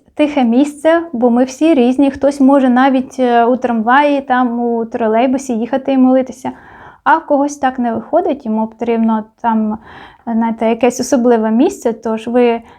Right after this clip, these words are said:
дивіться по собі, але це як ліки. Як коли ви захворіли, ви п'єте свої ліки, а, як лікар вам призначив, кожні вісім, а, годин, наприклад,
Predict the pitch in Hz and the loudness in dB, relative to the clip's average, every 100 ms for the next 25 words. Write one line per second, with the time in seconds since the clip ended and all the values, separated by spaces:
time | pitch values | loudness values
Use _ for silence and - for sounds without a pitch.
0 | - 247 254 247 - 240 233 233 262 339 | -4 0 2 0 -2 -6 -4 -2 2 2
1 | 285 262 - - _ - 262 277 247 214 | 2 -4 -10 -20 _ 0 4 4 4 0
2 | 220 _ _ _ _ _ _ _ _ _ | -6 _ _ _ _ _ _ _ _ _
3 | _ - 285 311 330 320 254 - 233 - | _ 0 2 2 2 2 0 0 -10 -12
4 | _ _ 262 302 302 320 302 294 302 - | _ _ -2 -2 2 2 4 0 -2 0
5 | 311 285 226 269 285 - _ _ _ 262 | 2 2 2 0 -4 -18 _ _ _ 0
6 | 254 277 320 311 254 277 302 349 330 320 | 2 4 2 0 2 2 0 -2 0 2
7 | 285 247 269 277 233 233 - _ _ _ | 4 4 2 0 -6 -8 -12 _ _ _
8 | _ 254 254 240 233 233 226 262 262 320 | _ -2 0 2 0 -2 -2 -2 0 0
9 | 311 254 233 285 302 302 254 247 226 - | 2 2 2 2 2 0 2 2 2 -4
10 | - - - _ _ _ _ _ 285 320 | -12 -14 -20 _ _ _ _ _ 2 4
11 | 311 269 254 220 277 302 262 226 220 - | 4 4 2 0 0 0 -2 -2 -6 -14
12 | _ 240 233 226 247 247 480 480 - 226 | _ -8 -6 0 2 2 2 -2 -6 -8
13 | - | -8